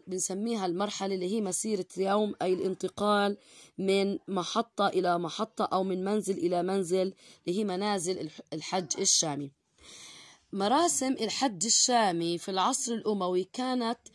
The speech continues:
تتم في أوائل النصف الثاني من شهر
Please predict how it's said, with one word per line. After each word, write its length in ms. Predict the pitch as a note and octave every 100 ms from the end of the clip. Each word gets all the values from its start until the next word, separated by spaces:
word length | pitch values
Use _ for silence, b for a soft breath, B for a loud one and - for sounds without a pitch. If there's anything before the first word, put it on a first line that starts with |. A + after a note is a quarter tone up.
| b b
تتم 540 | - - A#3+ A#3 A#3+ A#3+ B B B
في 200 | - G#3+
أوائل 640 | A#3 G#3 A#3+ A#3+ - F#3 -
النصف 440 | F#3 G#3+ A#3 -
الثاني 520 | F3+ - G#3+ A3 G#3
من 140 | F#3 F3
شهر 500 | - A3+ F#3+ D#3+